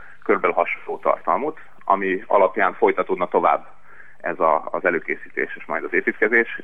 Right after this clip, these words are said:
Én azt gondolom, hogy, hogy ebben az esetben sajnos nekik is folytatni kell a, a küzdelmet ezzel szemben. Ö, nem tudjuk megtenni azzal a népszavazási kezdeményezéssel, amit, ö, már hitelesített a kúria, és amire most gyűjtünk,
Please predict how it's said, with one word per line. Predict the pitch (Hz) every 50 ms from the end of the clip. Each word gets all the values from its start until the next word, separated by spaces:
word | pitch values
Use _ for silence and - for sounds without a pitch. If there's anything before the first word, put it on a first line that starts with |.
| -
Én | - 92 101
azt | 101 101 92
gondolom, | 90 95 98 98 101 101
hogy, | 98 95 92 -
hogy | - - 107 92
ebben | 95 92 - 90 85
az | 90
esetben | 92 - - 104 90 92 95 90 87 80 64 - - - -
sajnos | - - - 82 87 90 -
nekik | - 85 - - -
is | - - - - - - - - - - - - -
folytatni | - 87 78 - 80 73 - -
kell | - - 82 80 82
a, | 78 78 - -
a | - -
küzdelmet | - - 82 82 - 87 80 78 82 76 -
ezzel | 90 85 80 90 73 - -
szemben. | - 92 98 101 104 107 107 110 107 - - - - - - - - -
Ö, | - 90 90 82 -
nem | - 110 107 101
tudjuk | - 107 98 95 -
megtenni | 98 87 - - 87 87 87
azzal | 82 82 82 82
a | 85
népszavazási | 82 78 - - 82 82 80 76 80 78
kezdeményezéssel, | - - 80 78 - 80 80 80 78 80 80 82 82 - - 85 78
amit, | 78 78 80 80 78 - - - - -
ö, | - - 71 - -
már | - 78 80 -
hitelesített | - 82 - - 76 78 - - - - 69 -
a | - 71
kúria, | - - 85 80 76
és | 65 - -
amire | 80 80 80 76
most | 76 71 78 80 -
gyűjtünk, | - 90 - - - 113 113 107 -